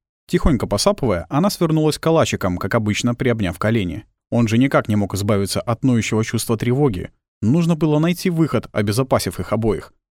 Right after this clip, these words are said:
Но как это сделать? Он лег рядом и, печально глядя на Джулию, стал погружаться в глубокий колодец воспоминаний. Они познакомились почти тридцать лет назад.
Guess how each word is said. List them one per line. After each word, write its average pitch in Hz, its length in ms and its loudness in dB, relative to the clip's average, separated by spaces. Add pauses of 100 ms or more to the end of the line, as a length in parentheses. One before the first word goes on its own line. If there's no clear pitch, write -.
Но 110 380 2
как 170 240 0
это 104 200 -2
сделать? 98 480 -4 (460)
Он 185 200 4
лег 127 160 2
рядом 139 320 4
и, 117 240 2
печально 120 440 2
глядя 104 280 2
на 98 120 0
Джулию, 139 460 0
стал - 260 0
погружаться 160 540 0
в 143 60 -6
глубокий 131 480 2
колодец 104 420 0
воспоминаний. 104 720 -2 (220)
Они 117 200 4
познакомились 127 600 2
почти - 340 -4
тридцать 156 440 -2
лет 104 180 0
назад. 110 340 2